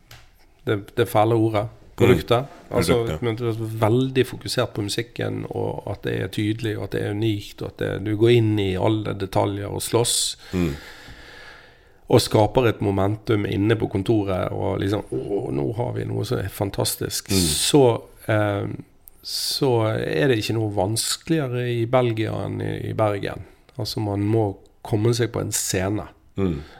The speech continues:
Speaker 1: Og da er det klart, da kan du bruke de der, eh, Great Escape, eh, Vill Vill Vest selvfølgelig, og, eh, og Vill Vill Vest er veldig eksotisk.
Speaker 2: Mm.
Speaker 1: Altså, det å invitere folk over til Bergen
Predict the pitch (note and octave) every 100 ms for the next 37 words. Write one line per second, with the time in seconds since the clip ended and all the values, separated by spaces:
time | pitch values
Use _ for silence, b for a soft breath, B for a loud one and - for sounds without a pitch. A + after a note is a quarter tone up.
0 | B B B2 C#3 C3 C3+ B2 C3+ B2 A#2+
1 | A2 A2+ A2+ - A2 A#2+ C#3 A#2 G#2+ G#2
2 | A2+ A2+ G2+ G2 - G#2+ G2+ - - -
3 | G2+ - G2+ G#2 G#2 A2+ G#2 G2+ G2+ G#2
4 | G2 - - - G#2+ G2 G2 G2+ G2 G2
5 | G2 - - - G1+ G1+ G1+ G2 F#2+ G2
6 | F#2 - - B2+ D#3+ D3+ A2+ A#2+ - F#2
7 | - - - F#2+ B2+ C3 F2 - G#2+ F#2+
8 | - - - - - - F2+ D2 - F#2+
9 | B2 C3 G#2+ G2+ G2 A#2+ G2 A2 G2 A#2
10 | G#2 G#2 G#2+ G#2+ A2 G2+